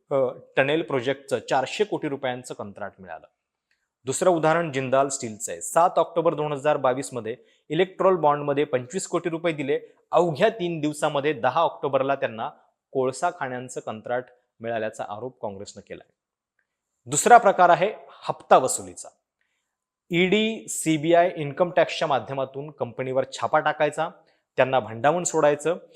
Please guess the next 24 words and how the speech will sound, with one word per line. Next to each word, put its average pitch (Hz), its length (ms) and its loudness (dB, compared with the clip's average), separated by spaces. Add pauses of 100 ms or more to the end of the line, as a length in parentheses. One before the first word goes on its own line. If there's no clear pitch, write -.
(220)
आणि 143 200 -2
त्यांनी 165 440 -2
मदतीसाठी 175 680 0
विनवणी 151 400 -4
केली 165 800 0
की 156 60 -10
त्यांना 123 440 -6 (440)
हा 135 240 0
अशा 117 200 -2
पद्धतीचा 135 580 -4
हप्ता 139 300 -4
बॉन्डच्या 120 400 -4
माध्यमातून 104 520 -10
मागायचा. 85 420 -12 (580)
अगदी 135 220 -4
सहज 190 360 6
नावं 170 260 6
टा-, 151 240 2
म्हणजे 147 360 -6
यादी 135 260 2
बघितली 131 460 -2
तरी 147 120 -4
तीस 202 400 -8
पैकी 175 260 -2